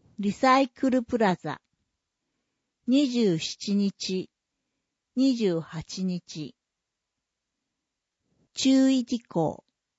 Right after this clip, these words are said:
二十九日から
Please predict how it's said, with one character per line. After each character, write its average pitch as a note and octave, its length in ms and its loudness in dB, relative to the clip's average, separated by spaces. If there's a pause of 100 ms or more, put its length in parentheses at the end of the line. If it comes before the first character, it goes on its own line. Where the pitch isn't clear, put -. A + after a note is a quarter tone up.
(1080)
二 C4+ 220 0
十 G#3 360 2
九 B3+ 200 0
日 A#3 380 -2
か D#3+ 220 -6
ら E3 220 -6